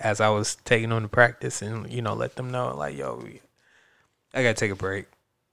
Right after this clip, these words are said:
you know, for a couple weeks, which ended up being, like, two or three months. <laughs> But still, um,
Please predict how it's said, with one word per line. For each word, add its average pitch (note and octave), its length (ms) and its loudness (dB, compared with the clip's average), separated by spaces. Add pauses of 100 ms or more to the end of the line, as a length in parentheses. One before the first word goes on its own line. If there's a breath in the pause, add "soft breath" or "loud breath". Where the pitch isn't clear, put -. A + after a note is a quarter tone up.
(180)
you A#2 120 -14
know, G#2 160 -4
for - 180 -4
a G#2 40 -2
couple - 300 -4
weeks, G2+ 380 -14 (1300)
which - 460 0 (100)
ended G#2+ 220 -2
up G2+ 160 -2
being, G#2+ 180 -2
like, G2+ 220 -6
two C3 200 0
or A#2+ 60 -2
three A#2 220 -8
months. A2 480 -8 (160)
<laughs> C3 500 6
But A#2+ 140 2
still, B2 380 -2 (1080 loud breath)
um, G2+ 440 -6